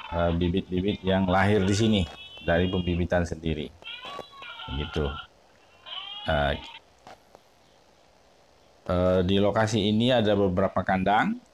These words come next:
yang semuanya di dalam satu perkumpulan, eh, perkampungan ternak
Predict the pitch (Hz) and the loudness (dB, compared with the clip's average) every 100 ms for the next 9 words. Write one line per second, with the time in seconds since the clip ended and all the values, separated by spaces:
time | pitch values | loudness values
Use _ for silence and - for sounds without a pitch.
0 | _ 82 87 90 90 92 101 _ _ - | _ -4 0 2 2 -2 -6 _ _ -20
1 | _ - - 90 90 92 92 104 113 98 | _ -14 -4 0 2 2 2 2 2 2
2 | 90 87 92 95 - 90 - - 90 - | 2 4 2 0 -2 -2 -4 -4 -4 -2
3 | 90 - 85 85 87 87 98 113 90 85 | -8 -8 -12 -4 0 2 2 0 -2 -2
4 | 80 80 _ _ _ _ _ _ _ _ | -2 -6 _ _ _ _ _ _ _ _
5 | _ - 87 - 90 85 92 98 107 117 | _ -4 -4 0 0 0 0 2 2 2
6 | 135 - _ _ - 92 92 98 - - | -2 -6 _ _ -4 0 2 2 0 -4